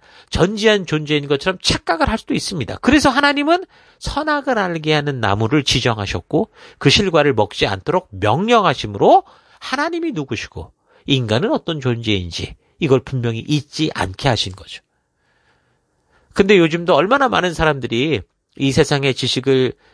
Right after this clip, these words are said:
조금 많이 안다고 해서 얼마나 교만하게 스스로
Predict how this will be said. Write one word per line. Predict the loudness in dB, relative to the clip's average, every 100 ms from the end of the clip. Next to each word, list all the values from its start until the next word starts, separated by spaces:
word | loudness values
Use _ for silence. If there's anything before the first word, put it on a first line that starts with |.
| -12 -6
조금 | -4 -4 -4
많이 | -4 0 2
안다고 | 2 2 0 2
해서 | 0 0
얼마나 | 0 0 -2 -2
교만하게 | -2 0 2 0 2 0 0 -6 -6
스스로 | -4 -2 2 4